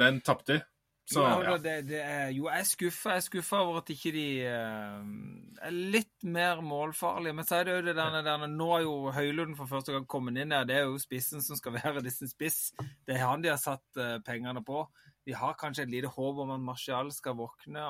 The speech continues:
Speaker 2: om at, eh, om at, eh,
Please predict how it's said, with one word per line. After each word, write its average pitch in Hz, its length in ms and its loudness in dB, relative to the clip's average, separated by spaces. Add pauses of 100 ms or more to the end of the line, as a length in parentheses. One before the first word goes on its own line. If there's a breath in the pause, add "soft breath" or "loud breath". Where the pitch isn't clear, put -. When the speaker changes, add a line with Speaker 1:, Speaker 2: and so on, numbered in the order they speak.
Speaker 2:
om 127 160 -4
at, 127 160 -14
eh, 127 560 -8 (580 soft breath)
om 160 160 -8
at, 143 320 -6
eh, 113 960 -8